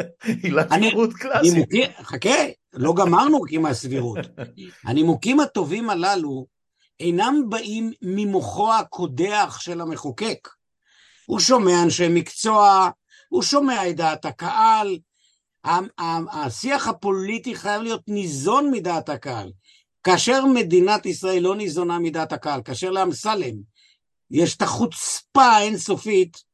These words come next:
Speaker 2: לומר את מה שהוא רוצה, אומר, אני בניגוד לך אומר, טוב שהמחוקק נתן לו להתבטא. אתה יודע מדוע?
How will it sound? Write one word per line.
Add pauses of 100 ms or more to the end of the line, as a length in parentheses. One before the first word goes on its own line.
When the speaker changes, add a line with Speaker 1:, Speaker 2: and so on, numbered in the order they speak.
(640)
Speaker 2:
לומר
את
מה
שהוא
רוצה,
אומר, (100)
אני
בניגוד
לך
אומר, (240)
טוב
שהמחוקק
נתן
לו
להתבטא.
אתה
יודע
מדוע?